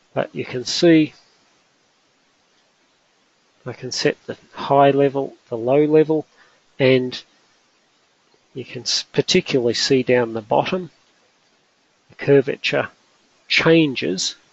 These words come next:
depending on where in the model you are. From black to no, well, black is no curvature, you've got very high level of curvature around here. You've got slightly higher curvature in the top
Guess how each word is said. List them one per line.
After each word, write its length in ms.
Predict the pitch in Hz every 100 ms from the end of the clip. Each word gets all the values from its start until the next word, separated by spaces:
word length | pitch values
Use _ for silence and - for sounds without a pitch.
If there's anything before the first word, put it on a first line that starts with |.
| _ _ _ -
depending 600 | 135 - 143 131 123 123
on 260 | 123 120 - _ _ _ _
where 320 | 135 127 120
in 140 | 120 117
the 60 |
model 300 | 117 120 117
you 180 | 110 107
are. 220 | - 101 - -
From 240 | - 113
black 400 | 123 139 135 -
to 160 | - 113
no, 260 | 123 151 - _ _
well, 140 | - 113
black 280 | 135 135 -
is 160 | 117 123
no 200 | 139 156
curvature, 640 | 156 160 156 - - - _ - - - - _ -
you've 140 | 135
got 180 | 127 -
very 360 | 131 151 151 127
high 360 | - 143 147
level 320 | 139 135 131
of 140 | 123 -
curvature 540 | - 139 135 - 143
around 360 | 127 123 123 -
here. 360 | - 185 220 - _ - _ _ _ _ _ _ _
You've 200 | - 123 - _ _ -
got 200 | 170 -
slightly 600 | - - 185 196 - 135
higher 440 | - 143 143 139
curvature 640 | - 151 147 151 - - 131
in 160 | 120
the 80 | 113
top 340 | - - 208